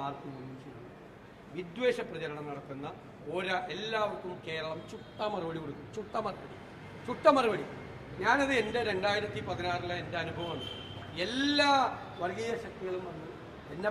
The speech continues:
പരാജയപ്പെടുത്താൻ വേണ്ടിയിട്ട് വ്യാപകമായ വർഗീയ പ്രചരണം നടത്തിയപ്പോൾ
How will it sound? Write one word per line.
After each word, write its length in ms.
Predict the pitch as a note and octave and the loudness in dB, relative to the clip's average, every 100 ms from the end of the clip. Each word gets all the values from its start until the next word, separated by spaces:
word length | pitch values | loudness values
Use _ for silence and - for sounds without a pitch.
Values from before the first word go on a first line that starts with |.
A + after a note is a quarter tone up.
| G3 | 2
പരാജയപ്പെടുത്താൻ 720 | E3+ F3+ F#3+ F#3+ F#3 E3 D#3+ D#3+ | 6 6 4 -2 -6 -4 -4 -4
വേണ്ടിയിട്ട് 320 | D#3+ D3+ F#3+ D#3+ | -6 -6 -6 -2
വ്യാപകമായ 640 | D3 D#3+ F#3+ G3 G3 F#3 F3+ F3+ - - D3 | 0 2 0 -2 2 2 2 -2 -6 -10 -8
വർഗീയ 280 | D3 F3+ G3 - | -6 -4 -4 -6
പ്രചരണം 380 | D3+ D#3 D#3+ - - | -8 -6 -8 -8 -10
നടത്തിയപ്പോൾ 500 | C#3 - D#3+ - | -10 -6 -6 -4